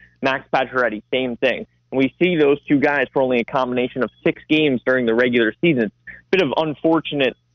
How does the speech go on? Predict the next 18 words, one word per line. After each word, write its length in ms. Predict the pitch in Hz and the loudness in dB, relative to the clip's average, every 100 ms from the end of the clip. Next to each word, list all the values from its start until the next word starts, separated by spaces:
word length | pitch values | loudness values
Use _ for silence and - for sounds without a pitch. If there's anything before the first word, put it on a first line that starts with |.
| - | -6
injuries 520 | 147 190 165 139 127 117 - | 0 2 4 4 2 0 2
to 120 | 185 | 2
those 300 | 156 135 120 | 4 4 2
guys, 440 | 143 143 147 123 120 | 0 0 0 -2 -4
and 100 | 131 | -4
then 160 | 135 | -2
you 120 | 139 131 | 0 0
lose 300 | 135 147 131 | 4 2 2
one 260 | 131 143 | 0 2
of 120 | 139 127 | 0 0
your 160 | 127 120 | 0 2
overall 560 | 135 143 127 127 135 120 | 2 2 0 2 2 2
best 200 | 127 123 _ | 0 -2 _
players 320 | 147 131 127 117 | 0 2 0 -2
in 120 | 117 | -2
Andrei 360 | 120 123 117 117 - | -2 0 -2 -2 -4
Svechnikov. 540 | 139 143 117 120 113 | -4 -6 -4 -2 -2
So 200 | - 120 | 0 -2